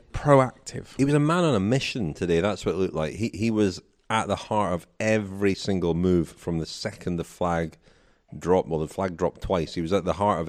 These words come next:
Speaker 2: everything. He instigated everything. And it was a thoroughly deserved win, but that, this is the way he's ridden, and it's not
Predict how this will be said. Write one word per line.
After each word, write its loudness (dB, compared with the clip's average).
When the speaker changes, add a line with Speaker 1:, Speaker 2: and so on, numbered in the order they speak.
Speaker 2:
everything. 0
He -8
instigated 0
everything. -2
And 2
it -4
was 2
a 4
thoroughly 8
deserved 4
win, 6
but 2
that, 2
this 4
is 2
the 0
way 2
he's -4
ridden, 2
and 0
it's -4
not 2